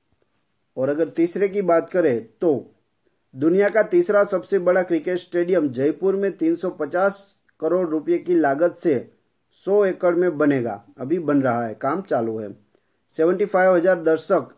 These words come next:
मैच देख सकेंगे और इसका डिजाइन तय हो चुका है।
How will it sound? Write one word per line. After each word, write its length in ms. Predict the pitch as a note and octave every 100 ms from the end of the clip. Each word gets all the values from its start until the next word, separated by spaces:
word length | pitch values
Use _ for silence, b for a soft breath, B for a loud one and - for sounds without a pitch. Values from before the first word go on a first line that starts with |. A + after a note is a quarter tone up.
| -
मैच 300 | C3 E3+ F3
देख 260 | C#3+ D#3+ D#3
सकेंगे 580 | E3+ C#3+ C3 A#2 A2 - _
और 180 | - C3+
इसका 220 | C3+ D#3+
डिजाइन 400 | D3 C3+ C#3+ D#3+
तय 260 | D#3 D3 G#3
हो 240 | E3+ C3+
चुका 280 | C3 A#2+ A#2+
है। 200 | G#2+ G2+